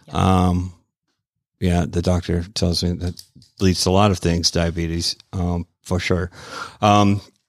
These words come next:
Speaker 2: okay, so let's get into the buying decisions. Um, they're made with emotion and not logic.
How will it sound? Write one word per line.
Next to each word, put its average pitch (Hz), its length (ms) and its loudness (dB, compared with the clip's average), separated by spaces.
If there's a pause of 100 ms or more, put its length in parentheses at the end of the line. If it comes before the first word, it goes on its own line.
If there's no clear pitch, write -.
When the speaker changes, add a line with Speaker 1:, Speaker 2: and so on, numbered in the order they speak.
(240)
Speaker 2:
okay, 120 340 4 (140)
so 120 420 4
let's 127 300 0
get 135 260 0
into 110 640 2 (1600)
the 98 580 0
buying 101 420 2
decisions. 87 520 -4 (520)
Um, 92 580 0
they're 101 140 -4
made 104 260 2
with 104 140 0
emotion 95 580 0
and 95 140 -6
not 90 240 -2
logic. 95 520 0